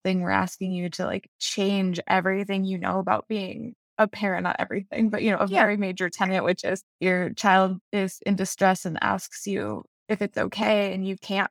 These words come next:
Speaker 1: say, "It's okay." Like, that is, that's really hard. So I think that's something for family members that I continuously try to do, is just validate their experience as well, that O C D really sucks for the person with O C D.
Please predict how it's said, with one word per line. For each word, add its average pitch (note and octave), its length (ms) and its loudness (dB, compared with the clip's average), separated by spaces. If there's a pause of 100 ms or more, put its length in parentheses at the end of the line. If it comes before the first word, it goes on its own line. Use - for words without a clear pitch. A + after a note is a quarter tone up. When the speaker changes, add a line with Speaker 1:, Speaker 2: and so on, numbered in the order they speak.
(140)
Speaker 1:
say, G3 380 4
"It's - 180 -2
okay." G3+ 560 0
Like, A3 300 -6
that F#3+ 160 4
is, G3 160 -2 (160)
that's G3 220 0
really F#3+ 320 -4
hard. F3 340 -2
So - 60 -2
I G3 80 2
think G3 200 0
that's F#3 200 2
something F3+ 340 -4
for F3 140 -2
family F3 220 -2
members E3 240 -6
that E3+ 120 -2
I F3 220 4
continuously E3+ 560 -4
try - 220 0
to E3+ 40 -4
do, - 140 -6
is F3+ 100 -8
just - 140 -12
validate E3 500 2
their A3+ 220 2
experience F3 680 -2
as - 280 -10
well, G3 240 0
that - 220 -2 (100)
O G3 80 2
C F#3+ 160 -2
D G3 100 0
really G3 300 -2
sucks - 280 -2
for F#3+ 80 -8
the F#3+ 120 -10
person F#3+ 320 -6
with F#3 180 -6
O G3 80 -4
C F#3 220 -10
D. F#3 260 -8